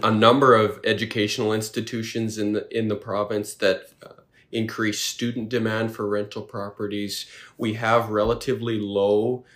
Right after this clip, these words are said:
and affordable property taxes, depending on who you ask and which municipality you're in. Uh, and, and we also have relatively, um, friendly municipal bylaws on zoning restrictions that allow for legal basement suites.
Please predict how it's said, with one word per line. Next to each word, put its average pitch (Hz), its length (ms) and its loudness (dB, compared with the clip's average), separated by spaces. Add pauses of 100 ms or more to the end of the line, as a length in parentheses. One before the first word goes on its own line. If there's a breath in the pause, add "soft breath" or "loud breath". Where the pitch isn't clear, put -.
(120)
and 104 140 0
affordable 101 560 0
property 107 480 -6
taxes, 113 560 -4
depending 107 540 -4
on 101 140 0
who 110 180 -4
you 101 180 0
ask 98 440 0
and 98 140 -6
which 101 220 -8
municipality 101 840 -4
you're 110 240 -2
in. 143 240 -2 (400 loud breath)
Uh, 104 280 0
and, 117 140 2
and 113 200 2
we 113 120 4
also 143 340 4
have 127 260 0
relatively, 113 1300 0 (500 soft breath)
um, 90 520 -10 (160)
friendly 123 880 0
municipal 107 600 -4
bylaws 98 680 -2
on 107 200 0
zoning 95 340 -4
restrictions 110 800 -6
that 101 200 0
allow 90 440 0
for 98 240 -8
legal 95 300 -2
basement 95 560 -6
suites. - 600 -10